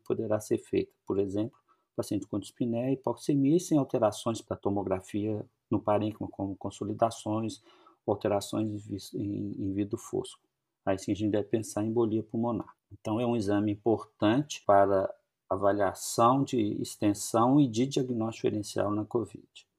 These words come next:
Ele pode ser normal nos primeiros dias e pode se alterar depois, portanto, a especificidade é baixa, mas nós vamos realizar para os pacientes hospitalizados.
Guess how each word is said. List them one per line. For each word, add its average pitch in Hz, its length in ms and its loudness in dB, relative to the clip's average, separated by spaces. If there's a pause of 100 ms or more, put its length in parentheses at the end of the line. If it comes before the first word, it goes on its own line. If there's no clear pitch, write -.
(220)
Ele 113 140 8
pode 131 380 8
ser 180 140 6
normal 143 440 6
nos 147 180 4
primeiros 135 520 4
dias 147 520 -2 (120)
e 143 80 2
pode 131 280 0
se - 80 0
alterar 127 360 4
depois, 123 420 0
portanto, - 460 -6 (640)
a 104 60 -2
especificidade 101 840 2
é 117 40 2
baixa, - 500 -4 (120)
mas 101 140 2
nós 101 160 0
vamos 98 220 -4
realizar 120 420 2
para - 140 -6
os - 100 -6
pacientes - 380 -4
hospitalizados. - 960 -4